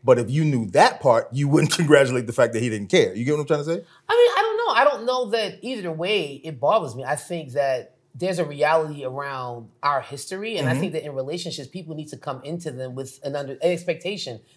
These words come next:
Speaker 2: that there are other bodies. You know what I'm saying?
Speaker 1: Mm-hmm.
Speaker 2: The question becomes, are those bodies, are, are they a threat to my current relationship? And I think tho-, that's when the issue pre-, presents itself. You know what I'm
Speaker 1: Mm,
Speaker 2: saying?
Speaker 1: mm,
Speaker 2: If it's a
Speaker 1: mm.
Speaker 2: chick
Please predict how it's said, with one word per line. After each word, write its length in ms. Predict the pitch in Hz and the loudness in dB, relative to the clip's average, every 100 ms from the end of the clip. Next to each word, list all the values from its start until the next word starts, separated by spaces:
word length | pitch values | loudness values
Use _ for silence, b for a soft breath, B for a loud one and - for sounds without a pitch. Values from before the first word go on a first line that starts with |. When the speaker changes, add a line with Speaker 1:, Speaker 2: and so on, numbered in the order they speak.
| b | b
Speaker 2:
that 140 | 160 | -4
there 180 | 202 196 | 0 2
are 160 | 180 170 | 2 4
other 180 | 180 196 | 2 2
bodies. 540 | 175 247 233 107 107 - | 2 2 2 -4 -14 -8
You 120 | 196 | -4
know 60 | |
what 20 | 208 | -2
I'm 40 | |
saying? 360 | - 208 143 156 | -2 0 0 0
Speaker 1:
Mm-hmm. 80 | 185 | -2
Speaker 2:
The 100 | 180 | -2
question 360 | 247 269 240 | 0 0 -2
becomes, 480 | 208 180 190 185 180 b b b b _ | -8 -2 0 0 -4 b b b b _
are 200 | 190 240 | 10 10
those 180 | 226 202 | 8 4
bodies, 320 | 156 180 170 | 6 6 6
are, 240 | 165 135 - - | 2 0 -4 4
are 140 | 190 | 6
they 100 | 233 | 6
a 60 | 175 | 2
threat 320 | - 202 190 | 2 2 2
to 80 | 185 | 0
my 180 | 170 143 | 0 -4
current 400 | - - 185 139 | -10 -2 -2 0
relationship? 600 | 139 147 160 123 107 117 | -4 -4 -4 -8 -12 -8
And 80 | 131 | 2
I 60 | 175 | 2
think 260 | 165 123 | 0 -4
tho-, 220 | 101 180 160 | 2 2 6
that's 300 | 175 226 - | 6 6 -2
when 360 | 151 165 175 | -6 -2 -2
the 140 | 170 - | -6 -10
issue 520 | 170 175 175 147 127 120 _ _ _ _ 127 | -6 -6 -6 -8 -12 -16 _ _ _ _ -4
pre-, 260 | 170 165 156 147 - | -2 -2 -6 -14 -6
presents 340 | 170 196 214 | 2 2 2
itself. 420 | - - 107 - - | -2 -4 -6 -8 -6
You 80 | 185 | 0
know 60 | |
what 60 | 196 | 2
I'm 40 | 147 | 4
Speaker 1:
Mm, 40 | |
Speaker 2:
saying? 300 | 214 208 247 | 4 4 2
Speaker 1:
mm, 20 | |
Speaker 2:
If 60 | 240 | 2
it's 100 | 262 | 0
a 80 | 170 | -2
Speaker 1:
mm. 120 | 131 | 4
Speaker 2:
chick 260 | 254 247 | 4 4